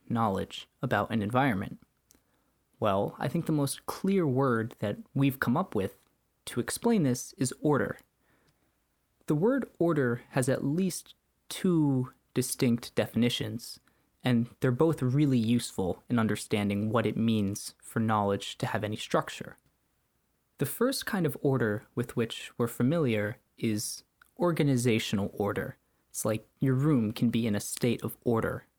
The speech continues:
or it can be in a state of disorder. Okay, well, let's push on this. What does it mean in this sense for something to be ordered? Well,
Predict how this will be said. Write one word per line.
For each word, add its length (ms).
or 140
it 60
can 120
be 160
in 80
a 20
state 260
of 200
disorder. 560
Okay, 280
well, 220
let's 200
push 360
on 140
this. 400
What 120
does 140
it 140
mean 540
in 160
this 160
sense 500
for 140
something 360
to 100
be 200
ordered? 460
Well, 460